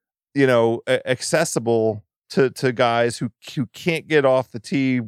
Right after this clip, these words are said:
you know, drilling it three hundred and thirty yards? Is there going to be a possibility of guys, you know, who, who strategize and plot around and, and might have success otherwise? And I think both, uh, uh, Z J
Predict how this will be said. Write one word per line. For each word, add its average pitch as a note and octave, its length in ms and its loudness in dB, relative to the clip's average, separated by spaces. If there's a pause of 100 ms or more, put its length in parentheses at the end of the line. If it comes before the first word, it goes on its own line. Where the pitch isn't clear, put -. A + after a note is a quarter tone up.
(120)
you B2 100 -2
know, A2 160 2 (400)
drilling B2+ 380 2
it A2+ 160 -6
three B2+ 180 -4
hundred A#2 320 0
and G#2+ 80 -4
thirty A2+ 320 -2
yards? A2+ 580 0 (440)
Is D#3+ 240 2
there D3 240 2
going D3+ 300 -2
to D3+ 120 -4
be C3+ 520 -2
a C3+ 120 -2
possibility C3+ 800 0
of A#2+ 120 0
guys, C3 600 2 (420)
you D3 140 -2
know, C3+ 160 4
who, C#3 240 2
who C3 180 -4
strategize C3+ 880 0
and A#2+ 100 -8
plot C3 300 -2
around B2+ 540 0
and, A#2 260 -2
and A#2 400 -2
might B2 240 0
have B2+ 180 2
success B2+ 440 0
otherwise? B2+ 560 0
And C3 200 -4
I C3 140 -2
think - 480 -6 (540)
both, E3 580 2
uh, C3+ 60 -4
uh, B2 800 2
Z D#3+ 240 -2
J C#3+ 480 2